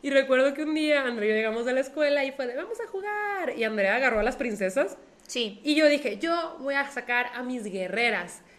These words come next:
Speaker 1: Y las, o sea, y abrí el cajón y no estaban. Y yo, "Hmm, ¿dónde están?". Entonces empecé a buscarlas, empecé a buscar y no las encontraba. Y empecé a entrar en pánico. ¿Qué tendríamos? Yo tendría como ocho años,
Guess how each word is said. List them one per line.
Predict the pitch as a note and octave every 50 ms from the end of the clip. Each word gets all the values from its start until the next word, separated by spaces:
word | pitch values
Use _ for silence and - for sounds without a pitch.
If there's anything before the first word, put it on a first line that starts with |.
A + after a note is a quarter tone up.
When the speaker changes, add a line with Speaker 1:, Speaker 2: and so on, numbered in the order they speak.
| _ _
Speaker 1:
Y | G#3+
las, | G#3 G#3 G#3 G#3+ G#3+ - - -
o | - A#3
sea, | A3+ G#3+ F#3+ E3 D#3+ - - - - - - - _ _ _ _ _ _ _ _ _
y | - C#4 A3+
abrí | B3 A#3 A3+ A3+
el | G#3+ G#3+
cajón | B3+ - - - A#3 A#3 C4 C#4+ C#4 -
y | - A3+
no | G#3+ G3+
estaban. | G3 G3+ G3+ - E4 E4+ D#4 C#4+ B3 -
Y | - A3 A3 A3
yo, | A3 G#3+ G#3 G3+
"Hmm, | G#3 - A#4+ B4 E4+ - - - - _ _ _ _ _ _
¿dónde | F#3 F3+ F3+ F3
están?". | F3+ - F4+ F4 E4+ - - - - _ _ - - - -
Entonces | - A3 G3+ A3 A3+ C#4
empecé | C4 B3 G#3 G3+ G#3
a | G#3
buscarlas, | A#3 A3 - A#3 A3+ A3+ A#3 B3+
empecé | A3 G#3 G3+ A3+
a |
buscar | A#3 A3+ B3 B3 A#3+
y | A#3+
no | G#3+ G3
las | G3 A3 G#3+ D4+
encontraba. | D4+ D4 B3 G3+ F#3 - F#3 F3 E3+ F3 G#3+ C#4+ - - - - F#3+
Y | - B3
empecé | A#3 A3 A3 G#3+ A3 G#3+ G#3+ -
a | C#4+
entrar | D4 C#4+ C#4 - A#3+ A3 A#3+
en | B3+ C4 C4+
pánico. | C4 - - - F#3+ G3 G3 F#3 F#3 - F3+ E3+
¿Qué | - G#3
tendríamos? | G3+ B3+ B3+ C4 G#3+ F#3+ F3 F3 E3+ E3+
Yo | F3+ -
tendría | G#3+ A3 A3+ A3+
como | A3 A#3 G#3 F3+ E3+ E3
ocho | E3 E3 - G#3+
años, | F#3+ F#3+ G#3 C4+